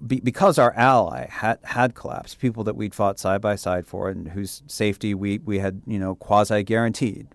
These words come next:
right? They were our friends. After the peninsula was reunified, uh, there were enormous reprisals from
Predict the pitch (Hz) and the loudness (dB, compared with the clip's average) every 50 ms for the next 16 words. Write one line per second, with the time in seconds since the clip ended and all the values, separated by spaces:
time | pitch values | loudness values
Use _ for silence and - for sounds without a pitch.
0 | _ - 95 95 - - 101 101 101 110 110 107 110 110 110 107 - 113 98 95 | _ -10 -10 -10 -6 -4 -4 0 0 2 2 4 4 2 2 2 0 -2 -2 -2
1 | 104 123 - - - _ _ _ _ - - - - - _ _ - - 123 131 | -4 -8 -12 -12 -16 _ _ _ _ -20 -20 -20 -20 -20 _ _ -4 2 4 4
2 | 151 - - 156 139 127 123 110 110 - - 120 120 120 117 - - 117 110 101 | 4 4 4 6 6 6 6 4 2 0 2 2 2 2 0 0 0 0 0 0
3 | 104 101 - - 110 110 123 165 214 226 - - 113 101 95 95 98 110 - - | 0 -4 -4 -2 0 2 2 4 4 2 2 2 2 2 2 0 -2 -6 -8 -14
4 | _ _ _ _ _ _ _ _ _ - 113 110 110 - 107 117 113 113 110 104 | _ _ _ _ _ _ _ _ _ 2 4 4 4 4 6 6 6 6 6 4
5 | 110 110 110 113 - 139 123 123 135 139 156 160 147 127 - - 113 101 - - | 4 4 4 4 4 2 4 6 6 6 6 6 6 4 2 2 -2 -2 -2 2
6 | 107 104 104 101 98 92 98 95 92 90 - - - - - - - 117 107 104 | 2 4 4 4 4 2 0 -2 -2 -4 -6 -10 -14 -18 -20 -8 0 2 4 4
7 | 101 101 98 95 95 95 85 - | 6 4 2 0 0 -4 -6 -10